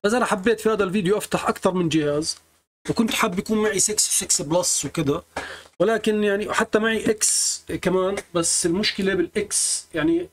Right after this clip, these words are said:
بزبط وبفتح، ولكن التاتش مش شغال في الجهاز نهائي، عشان هيك فضلت إني ما أعمل عليه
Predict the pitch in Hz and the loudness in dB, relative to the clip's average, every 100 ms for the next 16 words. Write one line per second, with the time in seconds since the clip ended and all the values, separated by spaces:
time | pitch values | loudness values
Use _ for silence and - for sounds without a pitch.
0 | - 190 190 175 180 190 226 - 208 - | -4 -2 0 0 0 0 -2 0 0 -2
1 | - 180 180 208 208 202 202 - _ _ | -6 -2 0 0 0 -2 -2 -8 _ _
2 | _ _ - - 214 - - - 202 170 | _ _ -6 -2 0 0 -2 -4 -4 -2
3 | - 151 156 175 123 - _ _ - 127 | 0 0 0 0 -2 -8 _ _ -8 -4
4 | 160 185 151 151 147 120 127 147 - - | 0 0 2 0 0 0 0 -2 -4 -12
5 | - _ - - - _ - - - - | -14 _ -12 -12 -20 _ -4 -4 -8 -4
6 | - - 160 208 208 202 202 165 196 175 | -4 0 0 2 0 0 0 2 0 0
7 | 180 180 185 165 143 151 139 139 156 | 0 2 0 0 2 2 2 2 0